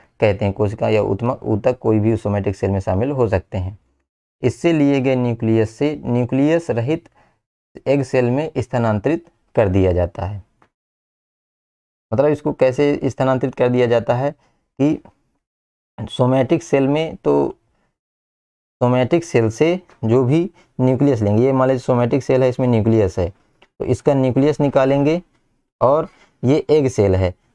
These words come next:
और एग सेल का न्यूक्लियस निकालेंगे, एग सेल का न्यूक्लियस बाहर निकाल देंगे, तो सोमैटिक सेल का न्यूक्लियस एग सेल में प्रवेशित करा देंगे।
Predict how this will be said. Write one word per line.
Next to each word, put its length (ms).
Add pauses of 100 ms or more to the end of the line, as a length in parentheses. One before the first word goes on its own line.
(120)
और 260
एग 180
सेल 300
का 140
न्यूक्लियस 500
निकालेंगे, 580 (800)
एग 100
सेल 260
का 120
न्यूक्लियस 420
बाहर 220
निकाल 320
देंगे, 260 (320)
तो 60
सोमैटिक 540
सेल 200
का 100
न्यूक्लियस 540
एग 160
सेल 240
में 160
प्रवेशित 460
करा 240
देंगे। 360